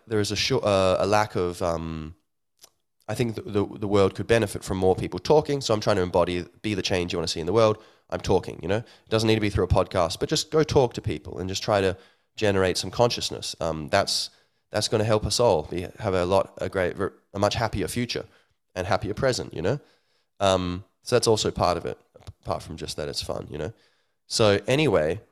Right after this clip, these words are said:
but, um, so I, when I'm talking to, say, my colleagues, like,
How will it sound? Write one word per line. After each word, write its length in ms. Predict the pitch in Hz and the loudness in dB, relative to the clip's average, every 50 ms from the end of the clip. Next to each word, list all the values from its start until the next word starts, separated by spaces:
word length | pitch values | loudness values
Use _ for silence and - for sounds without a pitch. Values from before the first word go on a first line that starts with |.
| _ _ _ | _ _ _
but, 280 | - 107 98 - - - - _ _ _ _ _ _ _ _ _ _ _ _ _ _ _ _ - - - _ _ - | 2 2 2 2 0 -8 -12 _ _ _ _ _ _ _ _ _ _ _ _ _ _ _ _ -20 -20 -20 _ _ 0
um, 420 | 92 95 92 90 87 87 85 78 - _ _ _ _ _ _ | 2 4 4 4 2 0 -4 -6 -10 _ _ _ _ _ _
so 460 | - - 110 98 95 90 90 90 - - | 0 2 4 6 6 4 4 2 -2 -2
I, 200 | - 98 101 92 - - - - | 2 2 2 2 2 -2 -8 -6
when 120 | - 98 | -2 2
I'm 200 | 98 98 90 90 | 2 2 2 2
talking 680 | 107 - 131 131 131 127 - 98 87 82 82 85 85 - - - | 0 0 0 0 0 0 -2 -2 -4 -4 -4 -6 -8 -10 -10 -8
to, 260 | - 104 92 - - - - - | -6 -4 -4 -6 -8 -14 -14 -10
say, 240 | - - 98 87 | -6 -4 -2 -2
my 280 | 87 85 85 82 82 85 | -2 -2 -2 -4 -4 -4
colleagues, 760 | - - - 135 151 170 151 95 82 78 76 85 - - - | -6 -4 0 2 4 4 4 2 0 -2 -6 -6 -6 -6 -4
like, 300 | 92 87 85 - - - | -2 -2 -2 -4 -6 -12